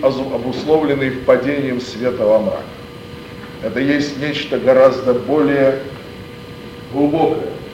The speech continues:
гораздо более фундаментальное, идущее своими корнями,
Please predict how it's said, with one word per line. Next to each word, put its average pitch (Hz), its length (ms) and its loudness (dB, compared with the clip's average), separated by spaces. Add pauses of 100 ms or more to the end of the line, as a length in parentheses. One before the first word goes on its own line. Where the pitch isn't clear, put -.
(360)
гораздо 135 340 2
более 151 680 4 (540)
фундаментальное, 151 1040 4 (380)
идущее 151 840 4 (1500)
своими 160 400 6
корнями, 147 880 6